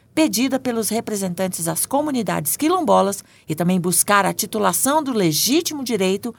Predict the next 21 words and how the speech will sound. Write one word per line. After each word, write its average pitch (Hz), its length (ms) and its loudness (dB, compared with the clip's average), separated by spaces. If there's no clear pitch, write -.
de 147 100 -6
propriedade 208 760 2
do 147 140 -2
grupo. 151 480 2
Em 233 200 6
entrevista 226 480 2
após 214 180 0
audiência 202 480 0
na 185 80 0
Corte 185 320 -4
Interamericana, 175 720 -2
em 151 80 -2
Santiago, 240 580 4
no 151 120 -2
Chile, 294 360 2
o 214 80 4
advogado-geral 196 840 2
da 175 100 -2
União, 165 320 0
Jorge 190 480 2
Messias, 247 540 0